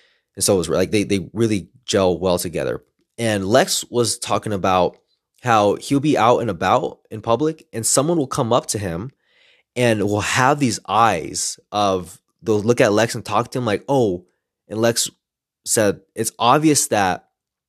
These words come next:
these people have a friendship with me. They know me and they really like me." And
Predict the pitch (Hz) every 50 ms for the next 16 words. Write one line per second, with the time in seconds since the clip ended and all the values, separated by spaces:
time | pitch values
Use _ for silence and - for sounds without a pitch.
0 | _ _ _ - 131 - - 165 - 123 110 123 87 82 - - - - 123 120
1 | 123 127 - 107 90 - - 80 - 80 80 - - - - _ _ _ _ _
2 | _ _ _ _ _ _ _ _ _ - 151 160 143 120 107 104 104 107 117 120
3 | 110 98 73 58 - - _ _ _ _ _ _ _ _ _ _ _ _ _ _
4 | _ _ _ _ _ _ _ _ _ _ 123 123 117 110 107 117 123 120 131 160
5 | 151 131 113 104 104 117 139 143 139 120 95 73 58 - - _ _ _ _ _
6 | _ _ _ _ _ _ _ _ _ _ _ _ _ _ _ _ - 135 131 123
7 | 117 110 104 98 -